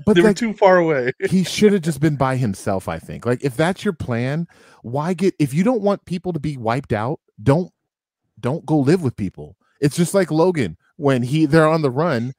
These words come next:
Speaker 1: from people trying to kill them. Why go stay with people? They're just gonna get killed, and that's literally what happened.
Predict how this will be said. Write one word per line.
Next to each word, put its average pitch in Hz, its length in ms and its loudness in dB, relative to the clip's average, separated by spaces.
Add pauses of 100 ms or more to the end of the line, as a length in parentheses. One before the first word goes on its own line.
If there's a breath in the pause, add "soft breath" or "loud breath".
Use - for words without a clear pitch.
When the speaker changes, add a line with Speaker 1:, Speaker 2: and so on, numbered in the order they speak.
(260)
Speaker 1:
from 143 300 0
people 151 260 -2
trying 156 200 -2
to 123 80 -4
kill 190 240 -4
them. 113 320 -6 (240)
Why 143 280 -4
go 170 200 2
stay 160 360 -2
with 135 240 -2
people? 139 500 -6 (1400 loud breath)
They're 170 180 6
just 175 240 2
gonna 170 200 2
get 143 200 -4
killed, 190 400 0
and 147 140 0
that's 160 260 -4 (180)
literally 143 460 0
what 127 160 -4
happened. 139 460 -12